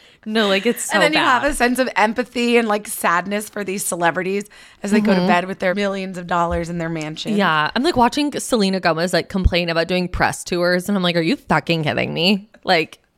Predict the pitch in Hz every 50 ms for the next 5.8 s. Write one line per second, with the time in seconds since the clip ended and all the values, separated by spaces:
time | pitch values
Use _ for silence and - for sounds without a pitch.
0 | _ _ _ 175 190 202 185 - 196 190 170 - 143 135 131 117 113 113 87 85
1 | 78 - - - - - 226 214 - - 339 320 - - 285 214 - - 285 311
2 | 285 240 202 196 180 175 180 180 175 160 165 - 180 165 156 151 160 170 - -
3 | 196 214 208 226 226 220 - 269 285 277 269 - - - - 180 170 175 160 151
4 | 147 - - 165 147 - - 190 185 175 160 160 - - 196 180 175 175 175 180
5 | 185 190 190 180 165 - 160 160 - - 151 143 117 151 285 453